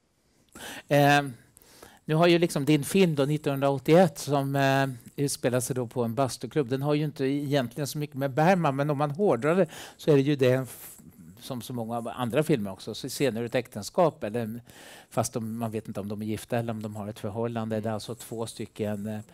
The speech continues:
killar som bestämmer sig en kväll för att gå på en bastuklubb tillsammans, och så får det konsekvenser.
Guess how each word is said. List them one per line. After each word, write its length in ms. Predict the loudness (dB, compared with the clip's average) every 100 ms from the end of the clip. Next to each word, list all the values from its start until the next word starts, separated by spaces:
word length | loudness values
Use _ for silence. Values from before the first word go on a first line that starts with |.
| -20 -20 -20 -20 _ _ _
killar 640 | -2 0 0 -2 -2 -4 -10 _ _ _ _ -14
som 340 | -8 -8 -6
bestämmer 400 | -6 -4 -4 -4
sig 140 | -8 -8
en 60 |
kväll 240 | -8 -8 -8
för 140 | -10
att 60 | -10
gå 100 | -12
på 140 | -12
en 80 | -6
bastuklubb 600 | -6 -6 -12 -6 -6 -6
tillsammans, 560 | -6 -2 -2 -2 -8
och 100 | -10
så 120 | -12 -12
får 200 | -10 -12
det 80 |
konsekvenser. 760 | -12 -14 -14 -12 -10 -10 -8 -8